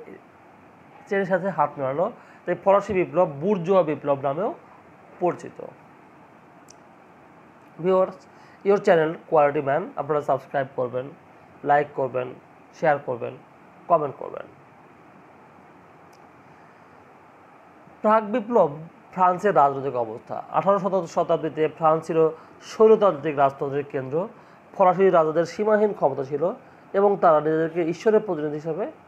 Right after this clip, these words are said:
ঘোষণা করেছিল। চতুর্দশ লুই এই মতের প্রবক্তা ছিলেন। ফরাসি রাজারা ভার্সাইয়ের রাজদরবারের বিলাসিতা এবং বাড়াবাড়িতে নিমজ্জিত ছিল। তারা সীমাহীন ক্ষমতা উপভোগ করেছে। লেটার ডি ক্যাসেটের মাধ্যমে তারা যে কোনো সময়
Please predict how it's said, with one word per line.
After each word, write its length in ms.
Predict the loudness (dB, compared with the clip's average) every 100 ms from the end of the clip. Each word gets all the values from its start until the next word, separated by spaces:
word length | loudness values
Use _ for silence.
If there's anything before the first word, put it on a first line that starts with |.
| -12 -4
ঘোষণা 320 | -2 -2 -2
করেছিল। 400 | -6 -8 -12 -14 -16 -16 -20 -20 -20 -20 -20 -20 -20 -20 -20 -20 -20 -20 -20 -20 -20 -20 -20 -20 -6
চতুর্দশ 460 | 2 2 4 2 2
লুই 440 | 2 4 2 -2 -12 -8 2
এই 160 | 2
মতের 280 | 4 0 -2
প্রবক্তা 280 | -4 -4 -4
ছিলেন। 380 | -4 -4 -4 -6 -18 -20 -2
ফরাসি 240 | 2 4 4
রাজারা 420 | 2 4 4 4 -2 -20 -20 -16 -6
ভার্সাইয়ের 540 | 0 0 0 0 4
রাজদরবারের 480 | 4 4 2 0 0
বিলাসিতা 520 | -2 -4 -4 -2 -2 -4 -20 -12 -2
এবং 320 | 0 0 2
বাড়াবাড়িতে 480 | 4 6 4 4 2
নিমজ্জিত 360 | -2 -6 -8 -10
ছিল। 220 | -8 -6
তারা 200 | -4 -6
সীমাহীন 440 | -2 0 0 0
ক্ষমতা 340 | 0 -2 0 -4
উপভোগ 300 | -2 -4 -2
করেছে। 400 | -4 -4 -8 -14 -16 -20 -20 -18 -8
লেটার 500 | 0 2 4 4 4
ডি 80 | 2
ক্যাসেটের 440 | 2 0 0 0
মাধ্যমে 360 | 0 -2 -6 -2
তারা 200 | 0 0
যে 160 | -2
কোনো 200 | 0 0
সময় 360 | 0 -4 -4